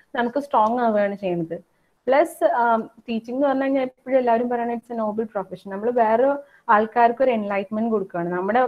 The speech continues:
കയ്യിൽ നിന്ന് ഒരു വാക്കോ അല്ലെങ്കിൽ നമ്മൾ പഠിപ്പിക്കുന്ന എന്തെങ്കിലും ഒരു കൺസെപ്റ്റ്, ആ, ഒരാളുടെ മനസ്സിലേക്ക് അത്, ആ, ആ, എത്തുകയും അത് അവർക്ക് പിന്നീട് എപ്പോഴെങ്കിലും,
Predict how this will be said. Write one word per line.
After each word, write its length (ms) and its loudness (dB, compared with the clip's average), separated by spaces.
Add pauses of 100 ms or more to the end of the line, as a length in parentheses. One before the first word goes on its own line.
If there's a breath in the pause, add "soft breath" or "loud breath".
കയ്യിൽ 180 0
നിന്ന് 140 -4
ഒരു 280 -2
വാക്കോ 500 -2
അല്ലെങ്കിൽ 220 0
നമ്മൾ 240 -4
പഠിപ്പിക്കുന്ന 400 -4
എന്തെങ്കിലും 400 0
ഒരു 160 -2
കൺസെപ്റ്റ്, 720 -10 (520)
ആ, 280 0 (140)
ഒരാളുടെ 400 6
മനസ്സിലേക്ക് 580 -4
അത്, 420 0
ആ, 180 -6 (800)
ആ, 160 -2
എത്തുകയും 680 -6
അത് 140 4
അവർക്ക് 340 2
പിന്നീട് 300 0
എപ്പോഴെങ്കിലും, 480 -2